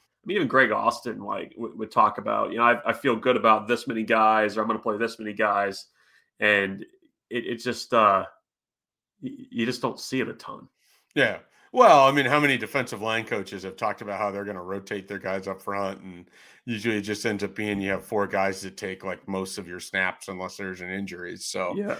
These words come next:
Speaker 1: yeah.
Speaker 2: think rotation always sounds good, but then you're in the middle of a game and it's like, you really wanna put the backup in here when you're already down and score, you know?
Speaker 1: Yeah.
Speaker 2: Like, it's just, uh, it, it's just one of those things that I think sounds better than what works out in reality. But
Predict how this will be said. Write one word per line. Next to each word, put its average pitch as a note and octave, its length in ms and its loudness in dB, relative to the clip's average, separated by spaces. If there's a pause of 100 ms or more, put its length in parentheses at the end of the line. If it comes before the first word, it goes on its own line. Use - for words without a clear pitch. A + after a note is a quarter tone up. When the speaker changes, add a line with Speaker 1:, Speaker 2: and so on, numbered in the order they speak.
(140)
Speaker 1:
yeah. C#3+ 80 2
Speaker 2:
think F#3+ 160 4
rotation F#3 560 8
always D#3+ 240 8
sounds C3+ 340 6
good, E3 380 2 (280)
but C3 120 -8
then F#3+ 160 6
you're F#3+ 140 8
in F3 60 6
the D#3 60 4
middle D3+ 260 8
of C#3+ 100 6
a B2 40 0
game C3 400 8
and A2 100 2
it's G#2 160 -4
like, A2+ 300 2 (320)
you B2+ 140 -2
really G#3 200 6
wanna G#3 180 6
put F#3 200 0
the D#3 80 -2
backup D3+ 480 4
in D3+ 140 0
here D3+ 260 2
when C3+ 140 0
you're A2+ 160 0
already B2 160 0
down A2 260 0
and A#2 100 -6
score, B2 440 -4 (240)
you A#2 120 -8
know? A#2 240 -2
Speaker 1:
Yeah. G2 220 2 (100)
Speaker 2:
Like, A#2+ 120 -6
it's B2+ 180 -6
just, D#3 220 -6
uh, A#2 320 0 (400)
it, C3+ 160 -4
it's D3+ 240 -4
just B2+ 160 -14
one F3 160 -2
of G3+ 60 -2
those F#3 220 -4
things D#3 220 -2
that C3 80 -4
I A#2 60 -2
think A#2 240 -10
sounds A#2+ 400 -2
better A#2 340 -2
than G2+ 160 -8
what G2 260 -6
works G2+ 280 -10
out F#2 160 -8 (120)
in F#2 120 -20 (100)
reality. C#2 560 -20 (160)
But G2+ 220 -6